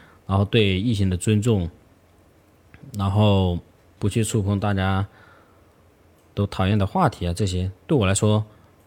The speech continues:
了解这么多是更加健康的，更加积极的。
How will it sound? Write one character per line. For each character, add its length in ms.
了 180
解 100
这 80
么 140
多 360
是 340
更 220
加 320
健 320
康 220
的， 120
更 160
加 120
积 200
极 200
的。 100